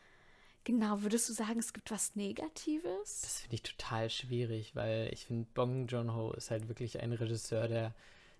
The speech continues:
Speaker 2: der weiß, was in den Filmen vorkommen muss, der, der sich eben auch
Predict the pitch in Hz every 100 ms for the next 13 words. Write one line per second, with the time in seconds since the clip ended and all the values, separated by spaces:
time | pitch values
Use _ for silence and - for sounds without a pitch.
0 | - 113 101 107 107 117 123 - - -
1 | 127 110 120 120 - - - 156 120 117
2 | 113 117 113 - 120 120 120 117 120 -
3 | - - 120 120 131 127 127 135 143 -
4 | - 113 113 120 113 113 - 120 117 113